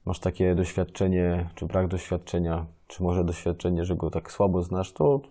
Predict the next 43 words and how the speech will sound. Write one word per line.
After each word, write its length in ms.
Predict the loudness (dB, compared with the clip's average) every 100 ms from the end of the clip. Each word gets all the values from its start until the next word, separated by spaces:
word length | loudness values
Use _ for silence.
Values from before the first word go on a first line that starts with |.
| -12
właśnie 300 | -8 -4 -4
super. 380 | -2 0 0 -2 -12 -20 _ -12
W 60 |
sensie 240 | -8 -4 -4
ten 140 | -2
podcast 420 | -2 -2 -4 -4
jest 120 | -2
dla 140 | 0 0
ciebie 240 | 0 0
właśnie, 380 | 0 -2 -2 0
ale 220 | 2 0
to 120 | 0
niezależnie 520 | -2 2 2 2 0 -2
można 360 | -2 -2 0
żyć 360 | 0 -2 -6 -18 -20 -20 -20 -20 -20 -12
z 20 |
Duchem 260 | -4 -4 -2
Świętym 400 | -2 -2 0 0
długo, 380 | 2 2 2
a 60 | 0
zawsze 400 | -2 -6 -6 -6
Duch 180 | -6 -8
Święty 380 | -6 -6 -4 -6
nas 220 | -6 -6
może 240 | -4 -4
poruszyć, 480 | -4 -4 -4 -6 -4
bo 160 | -2 -2
jest 300 | -4 -10 -6
żywy. 400 | 2 4 4 0 -8 -20 -20 -20 -20 -2
Także 360 | 2 6 6 6 -4 -16 -4
jeżeli 220 | 4 4
chodzi 260 | 6 6 6
o 60 | 6
Słowo 300 | 8 8 8
Boże, 260 | 6 4
to, 300 | 6 4 4 -6 -20 _ _ _ -6
e, 240 | -2 -2
właśnie 300 | -2 -4 -2
tak 200 | -2 0
mi 60 | -2
przyszło, 480 | -4 -4 2 2 2
żebym 420 | 0 0 0 0
też 400 | -4 -8 -8